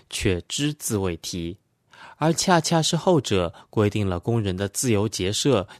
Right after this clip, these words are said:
集体谈判权利，禁止强制劳动、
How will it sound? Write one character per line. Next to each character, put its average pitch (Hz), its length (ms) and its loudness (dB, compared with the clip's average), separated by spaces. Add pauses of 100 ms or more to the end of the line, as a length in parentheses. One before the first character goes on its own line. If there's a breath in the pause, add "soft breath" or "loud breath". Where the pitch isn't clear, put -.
集 113 240 -2
体 - 180 -8
谈 - 240 -8
判 127 180 0
权 87 240 -4
利， 87 280 -4 (420 loud breath)
禁 175 240 6
止 87 260 -4
强 95 380 -4
制 147 160 2
劳 87 180 2
动、 92 300 0